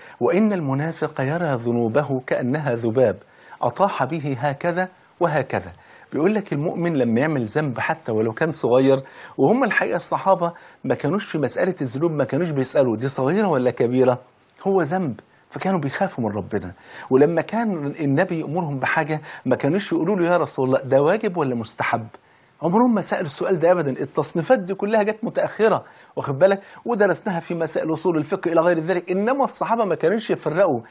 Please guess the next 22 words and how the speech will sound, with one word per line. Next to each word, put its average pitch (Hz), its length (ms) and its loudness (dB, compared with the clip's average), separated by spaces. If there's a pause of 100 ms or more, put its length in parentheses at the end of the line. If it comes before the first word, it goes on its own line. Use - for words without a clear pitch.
(260)
ما 151 200 0
دام 220 280 2
النبي 170 440 -2
أمر 175 240 0
صلى 156 220 -4
الله 139 220 2
عليه 139 100 2
وسلم 170 240 -4
كانوا 160 320 -8
ينفذوا 139 440 -4
على 147 160 2
العين 180 300 0
وعلى 147 300 -2
الرأس، 170 400 0
ينفذوا 175 560 -6
أوامر 170 320 2
النبي 156 480 -2 (220)
صلى 170 320 -2
الله 143 340 -2
عليه 135 160 -2
وآله 131 140 -2
وسلم. 117 400 -4